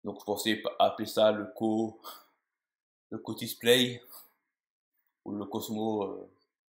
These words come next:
le Cosmo, euh, limite, enfin,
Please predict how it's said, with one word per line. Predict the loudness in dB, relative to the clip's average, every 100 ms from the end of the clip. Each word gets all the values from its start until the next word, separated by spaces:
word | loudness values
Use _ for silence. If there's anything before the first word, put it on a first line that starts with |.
| _ _ _ _ _ _ _ _ _ _ -12
le | -10
Cosmo, | -6 -8 -4 0 2 2 2
euh, | 2 0 0 -2 -4 -8 -18 _ _ _ _ _ _ _ _ _ _ -8
limite, | -2 0 0 -4 -12 -16 -6
enfin, | -2 -2